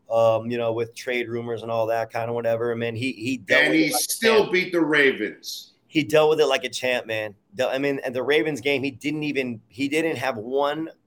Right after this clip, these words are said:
Speaker 1: first team rep that all week. As you, as you can remember, he didn't have the eye black on his face 'cause he was told he was not playing,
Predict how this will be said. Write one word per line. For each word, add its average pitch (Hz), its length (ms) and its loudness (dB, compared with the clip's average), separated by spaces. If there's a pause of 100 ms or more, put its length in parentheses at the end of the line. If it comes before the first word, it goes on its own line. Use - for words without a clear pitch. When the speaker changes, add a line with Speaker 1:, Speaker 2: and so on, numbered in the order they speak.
(200)
Speaker 1:
first 151 400 -2
team 151 260 -6
rep 131 260 -2
that 113 220 -4
all 120 240 0
week. 117 280 -10 (400)
As 135 200 0
you, 151 140 -2
as 139 180 2
you 151 80 0
can 151 140 -4
remember, 139 300 -2
he 127 100 -2
didn't 139 160 -6
have 131 160 -2
the 131 100 0
eye 127 140 2
black 127 300 -2
on 127 80 -4
his 127 120 -10
face 123 220 -6
'cause 117 140 -10
he 120 80 -6
was 120 100 -6
told 123 240 -2
he 123 60 -4
was 120 200 -6
not 127 200 -4
playing, 113 340 -6